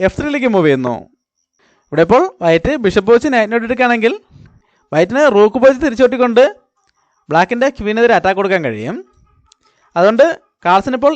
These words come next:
ഇങ്ങനെ ഒരു എക്സ്ചേഞ്ചിലേക്ക് പോകുന്നില്ല. പകരം പോൺ ഉപയോഗിച്ച് പോൺ എടുക്കുന്നു. ഇത് ഗെയിമിൽ വളരെയധികം ശ്രദ്ധിക്കേണ്ട ഒരു ഭാഗമാണ്. വൈറ്റ് ഇപ്പോൾ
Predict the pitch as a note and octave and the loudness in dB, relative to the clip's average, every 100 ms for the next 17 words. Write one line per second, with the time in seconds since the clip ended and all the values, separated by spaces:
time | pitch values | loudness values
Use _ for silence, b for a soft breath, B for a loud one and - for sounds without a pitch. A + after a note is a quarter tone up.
0 | A3 A3 B3 B3+ B3+ B3+ B3+ B3 G3+ F#3+ | -2 -2 0 0 -2 -4 -4 -2 0 0
1 | D3+ C#3 A3+ - _ _ _ - G3 A3 | 0 -2 -4 -6 _ _ _ -2 2 2
2 | F#4+ _ _ _ _ F3+ G#3+ C#4+ E4 B3+ | 0 _ _ _ _ 2 4 4 4 4
3 | G3+ B3+ G#4+ A4+ _ G#3+ B3+ C#4+ A#3+ F#3+ | 2 -2 -4 -8 _ 0 2 0 -2 -2
4 | E3 C3+ A#2 - _ _ _ _ _ b | -2 -4 -8 -12 _ _ _ _ _ b
5 | b b D#3 D3+ C4 D#4+ D#3+ E3+ G3 D4 | b b -2 2 2 0 -2 0 2 0
6 | - D#3 D#3+ F#3 A#3+ C#4+ G#3 F3 G#3+ B3 | 0 0 0 2 0 0 -4 -2 -2 0
7 | B3+ A3 G3 D3 A#2 D#3+ D#4 _ _ _ | 2 2 2 2 -2 -6 -8 _ _ _
8 | _ _ _ _ _ _ _ _ _ _ | _ _ _ _ _ _ _ _ _ _
9 | _ _ D3 E3 G3 B3 C4 | _ _ 0 0 0 0 2